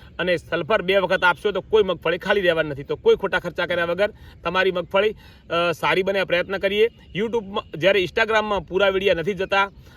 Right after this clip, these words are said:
ઘણા લોકોને એવી માગણી છે, "કનવરજીભાઈ, તમારું ગામ કયું છે, તમારો તાલુકો કયો છે?" એ તમામ માહિતી, મગફળીની પૂરેપૂરી માહિતી અમે YouTube-માં આપવા જઈ રહ્યા છીએ.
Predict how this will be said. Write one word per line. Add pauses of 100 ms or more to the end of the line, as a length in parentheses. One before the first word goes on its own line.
ઘણા
લોકોને
એવી
માગણી
છે,
"કનવરજીભાઈ,
તમારું
ગામ
કયું
છે,
તમારો
તાલુકો
કયો
છે?" (320)
એ
તમામ
માહિતી,
મગફળીની
પૂરેપૂરી
માહિતી
અમે
YouTube-માં
આપવા
જઈ
રહ્યા
છીએ.